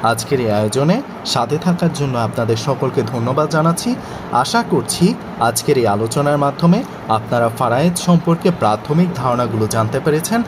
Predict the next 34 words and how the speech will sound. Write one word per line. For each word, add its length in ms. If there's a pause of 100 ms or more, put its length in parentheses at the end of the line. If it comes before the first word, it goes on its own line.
(200)
আমরা 240
ফারায়েজের 760 (300)
বন্টনগুলো 840
নিয়ে 260 (200)
আগামী 400
ক্লাস 320
থেকে 280
ধারাবাহিক 520
আলোচনা 520
করব। 320 (260)
আশা 380
করি 180
আপনারা 400
সেই 320
আলোচনায়ও 680
সাথে 300
থাকবেন। 400 (260)
কোনো 200
বিষয় 360
আপনাদের 400
বুঝতে 420
সমস্যা 460
হলে 220
আপনারা 360 (100)
কমেন্ট 360
করে 160
জানাতে 420
পারেন, 240
এ-, 720
এ-, 360
এবং 260 (100)
আমরা 320 (120)
সেই 340
কমেন্টের 480